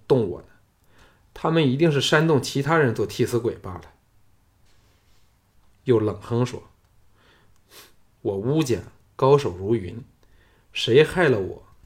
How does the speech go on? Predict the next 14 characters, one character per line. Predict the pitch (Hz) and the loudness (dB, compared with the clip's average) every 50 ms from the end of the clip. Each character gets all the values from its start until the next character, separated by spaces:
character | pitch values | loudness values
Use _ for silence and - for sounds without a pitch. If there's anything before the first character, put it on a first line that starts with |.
| _ _ _ _ _ _ _ | _ _ _ _ _ _ _
必 | - 175 160 | -8 -4 -4
难 | 117 101 95 92 110 151 170 | -2 -2 -4 -4 -4 -4 -4
逃 | - - 101 98 | -4 -6 -8 -8
被 | 95 - 98 87 | -6 -6 -8 -8
追 | - - - 123 123 | -8 -4 -2 -2 0
杀 | 120 - - 120 123 | 0 -2 -2 -2 -2
的 | 131 131 | -2 -4
命 | 107 98 92 87 | -4 -6 -8 -10
运。 | 87 92 92 - - - _ _ _ _ _ _ - _ _ _ _ _ | -14 -16 -20 -20 -20 -20 _ _ _ _ _ _ -20 _ _ _ _ _
想 | - - - 135 110 104 104 | -14 -2 0 0 0 0 -2
害 | 98 - 175 175 156 | -2 0 2 2 2
我 | 123 101 90 90 | 2 0 -2 -6
的 | 104 101 | -10 -10
人 | 98 92 87 87 87 82 85 | -8 -8 -8 -8 -8 -10 -12